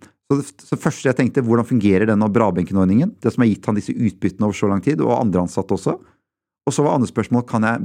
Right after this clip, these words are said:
beregne hvor mye det er? Hva vet jeg av offentlige kilder? Hva er det som ikke er kjent? Ehm, og så hvor, og, og hva, hva politikere visste om dette her?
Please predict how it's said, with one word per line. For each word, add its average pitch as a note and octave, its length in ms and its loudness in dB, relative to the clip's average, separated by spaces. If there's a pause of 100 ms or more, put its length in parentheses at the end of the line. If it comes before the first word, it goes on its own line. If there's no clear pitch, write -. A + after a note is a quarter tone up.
beregne G2+ 460 0
hvor G#2+ 100 2
mye G#2+ 160 4
det A2 220 2
er? - 60 -16 (120)
Hva A#2+ 160 2
vet G2+ 300 0
jeg - 80 0
av - 100 -12
offentlige G#2 380 -4
kilder? A2+ 320 0 (340)
Hva A#2+ 80 2
er A2 80 2
det G2 80 -6
som A#2+ 80 -4
ikke - 300 -4
er F2+ 80 -4
kjent? - 320 -4 (680)
Ehm, B2 460 0 (440)
og C#3+ 220 2 (260)
så C#3+ 160 2
hvor, A#2 240 0
og, D3 180 0 (120)
og B2 80 -4
hva, C3+ 80 2 (180)
hva B2 160 0
politikere G#2+ 720 0
visste A#2 180 -4
om C3 80 2
dette B2+ 160 -2
her? G#3 140 -2